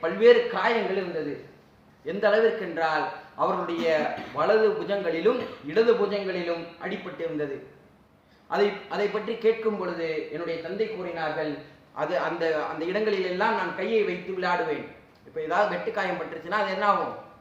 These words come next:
பள்ளமா வந்து நிற்கும்." அதே போன்று என்னுடைய தந்தைக்கும் அதே போன்று பள்ளமாக இருந்தது. அந்த பள்ளங்களில் நான் சிறு வயதிலே கைகளை விட்டு விளையாடுவேன். அப்பொழுது அந்த என்னுடைய தந்தையிடம் கேட்ட பொழுது கூறினார்கள்,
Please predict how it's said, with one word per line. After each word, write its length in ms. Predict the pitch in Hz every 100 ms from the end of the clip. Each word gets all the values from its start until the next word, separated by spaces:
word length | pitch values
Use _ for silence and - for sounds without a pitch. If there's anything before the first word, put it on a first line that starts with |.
| -
பள்ளமா 420 | 202 226 220 214
வந்து 180 | 175 165
நிற்கும்." 360 | 147 143 143 - - - _ _
அதே 220 | 165 226
போன்று 360 | 233 202 190 185
என்னுடைய 300 | 190 185 185
தந்தைக்கும் 580 | 185 214 233 240 262 -
அதே 200 | 196 214
போன்று 280 | 214 185
பள்ளமாக 560 | 185 165 202 233 202 185
இருந்தது. 600 | 165 160 190 269 - - -
அந்த 180 | 170 185
பள்ளங்களில் 560 | 180 208 247 220 202
நான் 240 | 190 180 180
சிறு 180 | 208 226
வயதிலே 480 | 214 202 196 180
கைகளை 380 | 202 214 233 214
விட்டு 260 | 180 175 202
விளையாடுவேன். 540 | 175 175 175 165 143 - - - _ _ -
அப்பொழுது 540 | 180 190 214 190 185
அந்த 160 | 175 175
என்னுடைய 340 | 180 180 175
தந்தையிடம் 500 | 180 214 226 190 175
கேட்ட 240 | 196 196
பொழுது 340 | 190 165 156 165
கூறினார்கள், 640 | 175 165 156 147 151 139